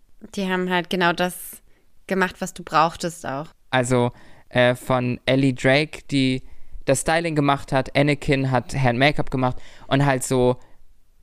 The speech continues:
Speaker 2: die haben einfach gemacht und die waren, sind einfach da und die glauben an das Projekt und das, ähm, ist für mich natürlich auch super, super toll zu spüren, wie der Verlag,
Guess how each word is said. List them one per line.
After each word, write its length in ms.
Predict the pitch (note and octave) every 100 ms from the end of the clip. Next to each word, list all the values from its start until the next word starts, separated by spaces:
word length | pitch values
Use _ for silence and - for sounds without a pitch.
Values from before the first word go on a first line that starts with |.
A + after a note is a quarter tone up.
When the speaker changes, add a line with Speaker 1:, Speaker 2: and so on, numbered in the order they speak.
| -
Speaker 2:
die 120 | - D#3
haben 80 |
einfach 260 | F3 D3 C3+
gemacht 420 | - D3 C#3 -
und 120 | A#2+ B2
die 160 | G2+
waren, 280 | B2+ B2+ B2+
sind 240 | C3 C3 -
einfach 240 | B2 B2
da 220 | - C3+
und 80 | C#3+
die 60 | B2+
glauben 280 | A#2+ C#3
an 80 | D#3+
das 160 | C#3 -
Projekt 460 | - C#3 C#3+ -
und 240 | - A#2 - - - - -
das, 400 | C3 B2+ - -
ähm, 500 | - A#2 A#2 A2+ A2+ A2 - - -
ist 140 | A#2+
für 80 | C3
mich 180 | B2 C3
natürlich 340 | A2+ A2+ A2
auch 100 | G#2
super, 280 | G#2 A2+ A#2+
super 240 | A2 A2+
toll 240 | - A#2 A2+
zu 140 | -
spüren, 580 | A#2 - - B2 A#2+ A#2+ - - - - -
wie 260 | A2+ B2 A#2+
der 120 | A#2
Verlag, 720 | - A#2 A2 A2 A#2+ - -